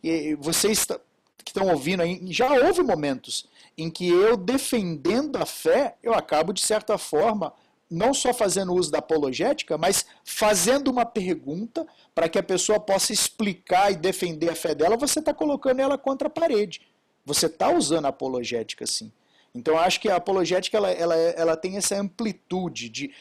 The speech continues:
de, dela englobar tudo isso daí, e por isso que a gente tá falando de apologética na missão. Até que ponto é válido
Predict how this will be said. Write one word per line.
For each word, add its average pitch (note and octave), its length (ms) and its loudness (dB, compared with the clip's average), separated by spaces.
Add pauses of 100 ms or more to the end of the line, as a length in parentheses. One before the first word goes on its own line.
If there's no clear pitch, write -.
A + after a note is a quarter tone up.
(120)
de, C3 200 -2
dela D3+ 260 0
englobar E3 680 2
tudo A3 360 -10
isso F#3 240 -6
daí, D#3+ 340 0 (140)
e C#3 80 -4
por F3+ 160 -4
isso - 80 -2
que C4 60 -2
a A#3+ 40 -2
gente A#3 60 -6
tá B3+ 80 2
falando F#3+ 380 0
de D3+ 80 0
apologética D#3+ 680 0
na F3 220 -2
missão. F3+ 500 -2 (200)
Até A3+ 260 -2
que B3 160 -6
ponto G#3+ 640 -2 (240)
é G3+ 140 4
válido C#3+ 760 0